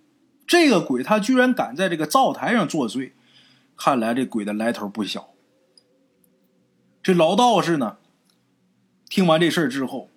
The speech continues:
想了半天，之后沉吟几句，看来呀，人间的干爹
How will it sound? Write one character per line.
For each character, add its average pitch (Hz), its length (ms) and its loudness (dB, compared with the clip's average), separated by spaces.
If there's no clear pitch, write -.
想 151 300 0
了 214 80 0
半 208 200 4
天， 170 340 0
之 160 160 -4
后 147 180 -2
沉 151 300 -2
吟 151 180 2
几 123 200 -6
句， 127 240 -10
看 - 160 -8
来 98 160 -8
呀， - 280 -8
人 190 280 2
间 185 160 2
的 170 120 2
干 151 240 -2
爹 123 360 -2